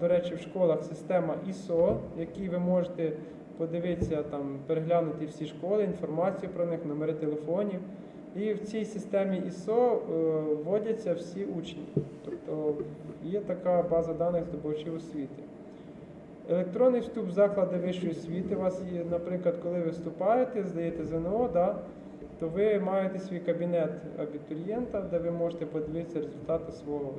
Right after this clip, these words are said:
З Н О, подати документи в вищі заклади і так далі. Електронні підручники, щоденник. От електронних щоденників ще в всіх школах немає, але це планується вести, зокрема, в нашій школі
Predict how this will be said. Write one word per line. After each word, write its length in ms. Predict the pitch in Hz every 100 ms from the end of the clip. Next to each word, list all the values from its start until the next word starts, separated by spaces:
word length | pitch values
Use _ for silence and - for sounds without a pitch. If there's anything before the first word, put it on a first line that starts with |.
| 139
З 20 | 147
Н 120 | 160
О, 180 | 208 262
подати 420 | - 165 160 156
документи 560 | 147 143 151 151 151 139
в 20 |
вищі 240 | 143 - 135
заклади 440 | 165 180 170 156
і 20 |
так 160 | 151 151
далі. 420 | 139 131 127 - - - - - - - - - - - - - - - - - - 170
Електронні 460 | 170 - 247 240
підручники, 640 | 220 170 202 233 214 202 196
щоденник. 500 | - 170 170 143 -
От 240 | 165 -
електронних 460 | 185 190 233 240 226
щоденників 600 | - 190 226 247 - 185
ще 180 | - 196
в 40 |
всіх 260 | 190 220 196
школах 480 | - 196 190 190 185
немає, 500 | 170 165 170 214 - - - - - -
але 200 | 165 175
це 220 | 175 226
планується 560 | 214 190 196 202 185
вести, 320 | 175 170 208 208
зокрема, 400 | 180 180 170 185
в 80 |
нашій 280 | 175 180 175
школі 320 | 175 - 170